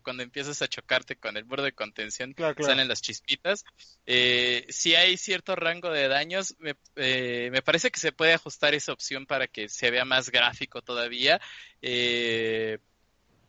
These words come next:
Speaker 2: Pero
Speaker 1: pe-, pero
Speaker 2: tiene
Speaker 1: así
Speaker 2: cierto
Speaker 1: que ya
Speaker 2: realismo, no, no pasa que
Speaker 1: Sí,
Speaker 2: chocan
Speaker 1: tiene,
Speaker 2: y
Speaker 1: ti-,
Speaker 2: salen
Speaker 1: tiene cierto
Speaker 2: volando
Speaker 1: re-,
Speaker 2: o,
Speaker 1: sí,
Speaker 2: o
Speaker 1: tiene cierto realismo, porque, vamos, o sea, el primer choque, pues, quizás no lo notas, pero ya cuando tienes cuatro o cinco, ya el coche se empieza a ver abollado,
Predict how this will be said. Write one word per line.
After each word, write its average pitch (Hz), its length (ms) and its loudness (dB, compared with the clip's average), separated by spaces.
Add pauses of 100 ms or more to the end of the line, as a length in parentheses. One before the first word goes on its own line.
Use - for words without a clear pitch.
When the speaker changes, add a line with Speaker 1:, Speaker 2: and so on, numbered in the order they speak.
(140)
Speaker 2:
Pero 359 220 2
Speaker 1:
pe-, 262 280 4
pero 262 160 6
Speaker 2:
tiene 339 140 8
Speaker 1:
así 247 80 0
Speaker 2:
cierto 294 280 8
Speaker 1:
que 269 60 10
ya 220 60 6
Speaker 2:
realismo, 190 400 4
no, 202 160 4
no 220 180 4
pasa 226 280 6
que 185 120 0
Speaker 1:
Sí, 302 160 6
Speaker 2:
chocan 208 160 8
Speaker 1:
tiene, 202 220 8
Speaker 2:
y - 20 0
Speaker 1:
ti-, - 80 2
Speaker 2:
salen 185 220 8
Speaker 1:
tiene 320 120 4
cierto 165 280 8
Speaker 2:
volando - 0 -
Speaker 1:
re-, 233 240 6
Speaker 2:
o, 254 500 -6
Speaker 1:
sí, 269 240 4
Speaker 2:
o 269 60 4
Speaker 1:
tiene 277 220 2
cierto 277 280 -2
realismo, 196 400 2
porque, 160 400 2
vamos, 165 340 2
o 139 60 -4
sea, 147 220 6
el 147 100 0
primer 165 380 0
choque, 208 560 -2 (340)
pues, 120 240 -4
quizás 143 380 0
no 156 100 0
lo 147 140 -2
notas, 160 340 0
pero 120 160 -2
ya 143 240 2
cuando 143 220 -8
tienes 139 340 -6
cuatro 147 440 2
o - 20 -4
cinco, 147 340 -8
ya 139 160 0
el 127 140 0
coche 127 260 -8
se 117 120 -10
empieza 117 320 -6
a - 20 -2
ver 120 160 0
abollado, 160 1000 2